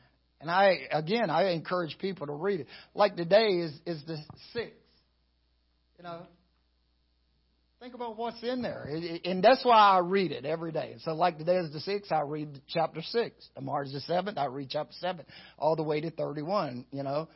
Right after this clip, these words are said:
And, and you read a chapter a day, you, you're just developing wisdom and seeing what God is saying. Now notice Proverbs chapter one real quick, and then we'll see where we can get from there. Amen.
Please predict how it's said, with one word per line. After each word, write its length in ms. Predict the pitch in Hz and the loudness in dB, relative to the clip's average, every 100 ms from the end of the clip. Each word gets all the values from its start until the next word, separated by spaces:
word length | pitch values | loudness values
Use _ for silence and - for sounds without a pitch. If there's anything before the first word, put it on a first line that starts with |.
| _ _ - | _ _ -8
And, 400 | 147 135 131 123 | -6 -4 -6 -8
and 240 | 135 135 131 | -10 -10 -10
you 180 | 131 139 | -10 -10
read 240 | 135 156 | -6 -6
a 60 | 143 | -4
chapter 300 | 147 160 147 | -2 -2 -2
a 20 | |
day, 240 | 165 180 - | -6 -6 -8
you, 260 | 151 165 147 | -6 -6 -4
you're 220 | 165 165 | -4 -4
just 320 | 139 196 185 | -2 -4 -4
developing 600 | 165 151 180 202 202 196 | -4 2 4 2 0 -2
wisdom 520 | 190 269 262 - 147 107 _ _ _ _ _ - | 2 2 0 -4 -6 -8 _ _ _ _ _ -10
and 140 | 160 | -8
seeing 300 | 143 196 185 | 2 4 4
what 180 | 180 156 | 2 4
God 220 | 170 170 | 4 4
is 120 | 175 - | 0 -2
saying. 400 | 214 226 160 - _ _ _ _ _ _ _ - | -4 -4 -6 -14 _ _ _ _ _ _ _ 2
Now 100 | 247 | 8
notice 400 | 262 302 269 - | 8 8 6 2
Proverbs 520 | 254 226 202 185 - | 6 8 8 4 4
chapter 320 | - 185 - | 6 6 6
one 300 | 160 165 151 | 2 2 4
real 180 | 147 143 | 2 0
quick, 300 | 123 151 143 | 0 -2 -2
and 160 | 147 147 | -4 -2
then 220 | 165 147 - - _ - | -4 -4 -12 -20 _ -6
we'll 220 | 156 151 | -2 -2
see 180 | - 170 | -4 -4
where 180 | 156 | -2
we 140 | 147 135 | -2 -4
can 200 | 139 127 | -6 -2
get 200 | 147 - | -2 -2
from 180 | 135 123 | -4 -4
there. 240 | 123 120 | -4 0
Amen. 400 | 143 135 127 107 | 2 2 0 -6